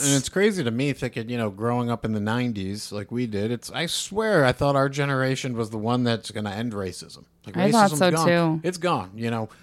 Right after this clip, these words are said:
Speaker 1: we're not gonna have that problem going forward. And then the internet comes along and disaffected people find weird forums. And
Speaker 2: Mm-hmm.
Speaker 1: now you got what's going on today.
Speaker 2: Yeah, it's just, it's, it's the same.
Speaker 1: Just an insidious hatred that always manages to find its way through.
Speaker 2: It's the exact same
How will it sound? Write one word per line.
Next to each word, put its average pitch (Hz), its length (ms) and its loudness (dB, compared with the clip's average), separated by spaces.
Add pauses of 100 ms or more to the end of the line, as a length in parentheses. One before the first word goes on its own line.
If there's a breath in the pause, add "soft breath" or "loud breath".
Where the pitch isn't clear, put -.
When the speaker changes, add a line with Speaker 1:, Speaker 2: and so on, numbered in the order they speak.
(160 soft breath)
Speaker 1:
we're 107 80 -6
not 131 160 0
gonna 131 220 0
have 131 200 0
that 131 200 -4
problem 101 340 0
going 95 240 -6
forward. 107 420 -6
And 120 100 -2
then 135 80 2
the 160 140 0
internet 131 360 0
comes 107 280 -6
along 110 480 0
and 98 140 -6
disaffected 123 600 -6
people 135 360 -2
find 120 400 -6
weird 120 300 0
forums. 131 600 0
And 117 240 4
Speaker 2:
Mm-hmm. 165 340 2
Speaker 1:
now 117 140 2
you 131 180 0
got 127 280 0
what's 117 200 -4
going 127 260 0
on 127 160 0
today. 113 360 -4 (260)
Speaker 2:
Yeah, 196 420 4
it's - 240 2
just, 190 260 2 (380 soft breath)
it's, - 240 0 (100)
it's 214 180 8
the 208 100 6
same. 240 640 8
Speaker 1:
Just - 240 -6
an 110 100 0
insidious 131 640 -2
hatred 120 540 -4
that 101 120 -2
always 107 260 0
manages 110 440 -4
to 104 80 -10
find 110 260 -8
its 104 140 -12
way 104 160 -8
through. 101 320 -12
Speaker 2:
It's 202 180 2
the 214 120 4
exact 202 480 6
same 190 580 4